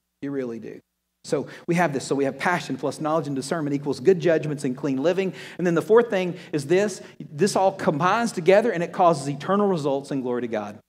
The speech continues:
I'm gonna ask just one simple question on this final point is this. Who gets the glory for your life? Who's glorified? I mean, really, think about the way you live and what you do. Who's getting the glory?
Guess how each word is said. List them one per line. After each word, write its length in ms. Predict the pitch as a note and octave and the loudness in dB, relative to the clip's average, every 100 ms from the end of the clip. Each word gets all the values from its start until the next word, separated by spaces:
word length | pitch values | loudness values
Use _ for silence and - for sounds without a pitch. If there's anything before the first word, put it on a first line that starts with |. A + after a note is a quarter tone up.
| _ | _
I'm 100 | - - | -10 -4
gonna 140 | E3 | -2
ask 160 | C#3+ C#3+ | -2 -4
just 180 | C#3 | -6
one 240 | D3+ F#3 G#3+ | 0 2 2
simple 320 | - G#3+ G3+ | 0 0 0
question 380 | G3 D3 C#3 C3+ | 2 -2 -2 -6
on 80 | C3+ | -6
this 140 | - | -8
final 260 | C3 C3 B2 | -8 -8 -8
point 200 | B2+ A#2 | -8 -8
is 100 | A#2 | -8
this. 340 | A#2+ - - _ _ _ _ - | -10 -12 -20 _ _ _ _ 0
Who 120 | G3 | 2
gets 200 | A3+ - | 2 -4
the 80 | D#3+ | -6
glory 260 | C3+ C3 | -4 -6
for 140 | A#2+ B2 | -6 -8
your 100 | A#2 | -8
life? 340 | A2 - - _ _ _ _ _ _ _ _ _ _ _ _ _ _ _ - D#3+ | -10 -16 -20 _ _ _ _ _ _ _ _ _ _ _ _ _ _ _ -8 -6
Who's 140 | E3 | -2
glorified? 580 | E3 E3 E3 G2+ G#2+ A2 _ _ _ _ _ _ _ | 0 0 -2 -6 -8 -16 _ _ _ _ _ _ _
I 20 | |
mean, 160 | F3 D#3+ | 0 4
really, 260 | F#3 F3 C#3 | 6 6 4
think 180 | G#3 | 0
about 180 | G3 D3 | 0 -2
the 80 | D3 | 0
way 120 | D3 | -2
you 140 | D#3 C3+ | -2 0
live 200 | D3+ C#3+ | 0 0
and 100 | C3+ | -4
what 140 | C3+ | -4
you 80 | B2 | -4
do. 180 | C3 C#3+ | -4 -2
Who's 160 | F3+ | -2
getting 160 | D3 C3+ | -2 -2
the 80 | B2+ | -4
glory? 380 | B2 A2+ G2+ | -6 -6 -10